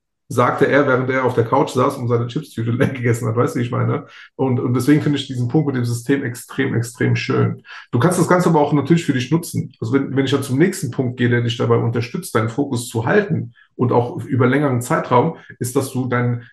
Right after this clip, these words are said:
de-, deine Ängsten oder deine Familie mit integrierst in den Prozess und den, äh, klar machst, "Ey, guck mal, was ich hier mache." Einfachstes Thema, abnehmen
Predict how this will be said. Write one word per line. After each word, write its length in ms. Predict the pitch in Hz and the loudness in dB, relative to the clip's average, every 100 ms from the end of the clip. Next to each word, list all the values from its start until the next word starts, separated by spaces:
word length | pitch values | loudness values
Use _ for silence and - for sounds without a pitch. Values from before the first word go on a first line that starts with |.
| - | -6
de-, 120 | 117 | -2
deine 240 | 123 120 123 | 2 2 2
Ängsten 680 | 196 - - 117 117 156 - | -2 -4 -6 -2 -2 -2 -4
oder 160 | - 120 | 0 4
deine 180 | 120 117 | 4 4
Familie 460 | 120 151 208 127 | 4 4 4 2
mit 220 | 127 139 | 2 0
integrierst 600 | 143 117 120 113 185 208 | 0 -2 -2 0 -2 -4
in 80 | 135 | -4
den 120 | 123 120 | -4 -2
Prozess 640 | 117 120 254 269 - _ _ - | -4 -4 -6 -6 -10 _ _ -2
und 160 | 127 127 | 2 4
den, 220 | 127 - | 2 0
äh, 440 | 143 123 127 123 | 0 0 -2 -4
klar 280 | 120 151 220 | 2 2 4
machst, 360 | 175 135 - - | 2 0 0 2
"Ey, 120 | 151 | 4
guck 200 | 202 196 | 4 4
mal, 100 | 156 | 4
was 160 | 143 143 | 2 0
ich 140 | - | 0
hier 100 | 131 | 2
mache." 420 | 165 202 120 120 - _ _ _ - 117 - | 2 0 -2 -2 -14 _ _ _ -20 -20 -4
Einfachstes 500 | - 220 - - 170 | 0 2 2 -2 -2
Thema, 460 | - 196 123 117 - - | 0 2 2 -4 -6 -4
abnehmen 640 | 202 196 127 107 110 | -2 0 0 0 -2